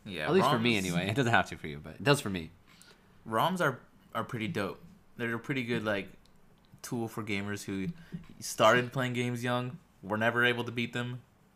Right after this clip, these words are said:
Speaker 1: Now I can.
Speaker 2: Now
Speaker 1: Rocket
Speaker 2: we
Speaker 1: Knight
Speaker 2: can.
Speaker 1: Adventure.
Speaker 2: Yes.
Speaker 1: Beat it.
Speaker 2: Next game I was thinking of.
Speaker 1: What? Nice.
Speaker 2: Rocket Knight Adventure was definitely another favorite.
Speaker 1: Oh, yeah.
Speaker 2: Because it was su-, it was challenging, and it was tacky enough. This night possum trying
Speaker 1: Colorful.
Speaker 2: to rescue,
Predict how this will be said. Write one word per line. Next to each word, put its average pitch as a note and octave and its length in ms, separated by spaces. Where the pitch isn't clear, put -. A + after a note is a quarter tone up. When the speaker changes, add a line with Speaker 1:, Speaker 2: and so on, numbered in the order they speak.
Speaker 1:
Now G#2+ 100
I G#2+ 80
can. G#2 300
Speaker 2:
Now A2+ 140
Speaker 1:
Rocket C3 120
Speaker 2:
we A#2 60
Speaker 1:
Knight C#3+ 120
Speaker 2:
can. C#3 60
Speaker 1:
Adventure. C#3+ 460
Speaker 2:
Yes. B2+ 340
Speaker 1:
Beat C#3+ 240
it. G2 180
Speaker 2:
Next C3 320
game C3 220
I C3 80
was C3+ 100
thinking G#2 300
of. G2 80
Speaker 1:
What? F#3 560
Nice. B2 180
Speaker 2:
Rocket C#3 280
Knight C#3 160
Adventure C3+ 360
was B2 160
definitely B2+ 480
another A2+ 320
favorite. F#2+ 460
Speaker 1:
Oh, G2 120
yeah. D#2 200
Speaker 2:
Because B2+ 420
it D3 100
was D3 180
su-, A3+ 220
it G3+ 120
was B3 160
challenging, A3+ 600
and D#3 100
it - 20
was F3+ 200
tacky G3 440
enough. E3 300
This - 160
night C3+ 500
possum C3+ 460
trying B2 200
Speaker 1:
Colorful. A#2+ 160
Speaker 2:
to A#2 60
rescue, C3 380